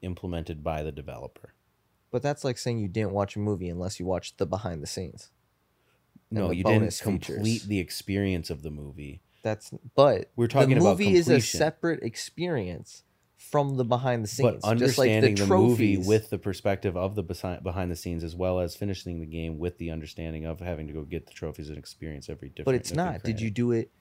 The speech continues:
Speaker 2: with the art? Did you read the separate lore stories behind the game? 'Cause then you're not finishing the experience. 'Cause Halo, they wrote novels about the fall of Reach. Did you read all the novels that imply
Speaker 1: That's not the
Speaker 2: an
Speaker 1: game.
Speaker 2: ad story to the,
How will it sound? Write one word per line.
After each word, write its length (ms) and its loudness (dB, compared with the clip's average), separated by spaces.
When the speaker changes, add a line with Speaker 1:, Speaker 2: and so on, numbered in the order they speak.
Speaker 2:
with 220 -2
the 160 0
art? 300 4
Did 200 -2
you 100 -4
read 260 -4
the 80 -2
separate 540 -2
lore 300 0
stories 500 -2
behind 540 -2
the 40 -2
game? 560 -4
'Cause 200 -4
then 160 2
you're 100 0
not 180 4
finishing 520 -2
the 100 0
experience. 680 -2
'Cause 180 -6
Halo, 480 2
they 100 2
wrote 220 6
novels 520 0
about 220 0
the 80 -10
fall 240 0
of 80 -4
Reach. 380 -12
Did 160 -2
you 100 2
read 220 4
all 120 8
the 80 2
novels 460 0
that 140 0
imply 580 4
Speaker 1:
That's 180 -8
not 120 -6
the 60 0
Speaker 2:
an 80 0
Speaker 1:
game. 100 0
Speaker 2:
ad 320 4
story 580 0
to 200 0
the, 320 2